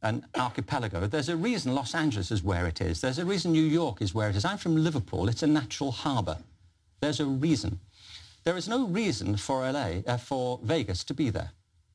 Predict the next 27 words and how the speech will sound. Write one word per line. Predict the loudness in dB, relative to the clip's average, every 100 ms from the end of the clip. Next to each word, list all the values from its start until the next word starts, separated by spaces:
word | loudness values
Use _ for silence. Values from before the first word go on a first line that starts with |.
| _ _ -20 -4 -2
It's | -2 -10 -12 _ _ _ _ _ 0
the |
most | 2 0 -2 -8 -14
hostile | -6 -2 -2 -2 0 0 -2 -6 -2
conceivable | -2 2 0 2 2
environment | 2 2 0 -4 -6 -10 _ _ _
for | -4 -2 0
human | 0 2 2
habitation. | 2 0 -2 -2 -4 -4 -8 -16 -6
It's | -4 -2
a |
desert. | -4 -2 -2 -2 -6 -10 -16 _ _ _ _ _ _
There's | -2 2
no | 2 4
natural | 0 0 -2 0
water | 0 -2
supply | -2 -2 0
for | -2
hundreds | 0 2 2 0 0
of |
miles. | -2 -2 -4 -8 -12 _ _ _ _ _ _ -20 -20 -20 -20 _ _ _
The | -2 0 2
only | 2 4 2
reason | 2 2 2 0 -4 -6 _ _ _ _ _ _ _ _ _
that | -4 0
Las | -2 0
Vegas | -2 -2 -2 -4